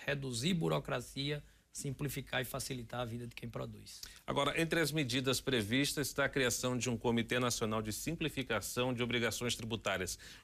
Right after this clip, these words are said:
Speaker 2: Como é que esse comitê deve atuar?
Speaker 1: Com diálogo. O comitê, ele é pra que tenha sentado à mesma mesa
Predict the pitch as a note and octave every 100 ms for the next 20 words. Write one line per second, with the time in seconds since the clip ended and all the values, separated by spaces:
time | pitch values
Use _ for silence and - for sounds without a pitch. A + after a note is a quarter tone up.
0 | - C#3+ D#3+ G3 G3 - - B2 A#2 A2+
1 | C3 A#2+ A#2 A2+ G#2 F#2+ E2 - - -
2 | _ - D#4+ E4+ D4+ A3 G3 B2+ B2+ C3+
3 | - G3 G3 - G3 A#3 G3+ - F3 F3+
4 | F#3+ G#3 G3 - G3 - - F#3 D#3+ D3+
5 | - D#3+ - C3 C3 B2+ D3 C3+ B2+ C#3
6 | G3 C#3 A2